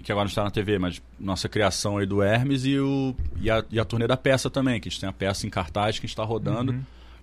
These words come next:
Speaker 1: Ano que vem a gente continua com ela mais um pouco e vai fazer o encerramento em São Paulo aí também. Começo de, depois do carnaval e pós-carnaval a gente faz o encerramento aqui.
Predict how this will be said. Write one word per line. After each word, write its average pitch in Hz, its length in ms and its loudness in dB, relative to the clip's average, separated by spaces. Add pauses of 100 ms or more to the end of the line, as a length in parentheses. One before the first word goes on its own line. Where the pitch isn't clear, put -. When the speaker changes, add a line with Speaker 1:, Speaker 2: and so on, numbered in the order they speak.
(120)
Speaker 1:
Ano 104 140 2
que 107 80 -2
vem 107 100 4
a 110 40 2
gente - 80 -6
continua 117 340 2
com 117 80 2
ela 110 100 6
mais 117 200 4
um 127 60 4
pouco 127 440 -2 (520)
e 101 200 0
vai 101 100 6
fazer 107 220 6
o - 20 6
encerramento 110 520 4
em 110 40 0
São 107 180 -2
Paulo 101 240 2
aí 98 60 0
também. 101 440 0 (1160)
Começo 95 360 4
de, 98 500 4 (240)
depois 98 280 4
do - 40 -4
carnaval 101 380 8
e 80 40 4
pós-carnaval 90 520 2
a 95 40 6
gente 92 100 0
faz 95 140 4
o 95 40 6
encerramento 95 500 2
aqui. 85 200 0